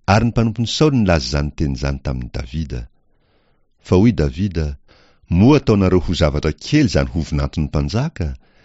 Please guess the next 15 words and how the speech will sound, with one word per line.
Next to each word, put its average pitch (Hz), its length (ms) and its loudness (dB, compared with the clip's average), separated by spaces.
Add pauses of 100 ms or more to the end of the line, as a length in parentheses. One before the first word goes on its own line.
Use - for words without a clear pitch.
(260)
Tsy 117 260 2
hitanareo 104 460 2
va 131 180 2
fa - 140 0
izaho 85 340 2
dia 82 160 2
olona 80 260 0
malahelo 78 540 0
sady 73 220 0
tsy - 160 -6
manan-daza?" 73 760 -2 (1300)
Ary 104 200 4
ny 110 60 0
mpanompo 110 340 0
ny 104 60 -2